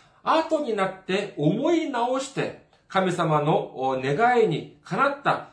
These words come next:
二番目の息子、弟たちのような、その酒税人や遊女たちは、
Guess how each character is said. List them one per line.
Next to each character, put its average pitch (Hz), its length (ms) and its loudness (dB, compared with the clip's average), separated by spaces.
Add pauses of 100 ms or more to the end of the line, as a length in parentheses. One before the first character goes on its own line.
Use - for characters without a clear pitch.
二 147 260 -2
番 233 260 0
目 233 100 -2
の 143 600 -2
息 143 220 -8
子、 175 320 -4
弟 233 800 -2
た 208 120 2
ち 208 60 -4
の 202 120 -4
よ 190 260 2
う 160 40 0
な、 214 420 0
そ 214 140 -4
の 254 280 -2
酒 190 240 -4
税 202 340 2
人 180 300 -4
や 190 320 -2
遊 196 280 0
女 175 120 -2
た 135 120 -4
ち 123 120 -8
は、 123 540 2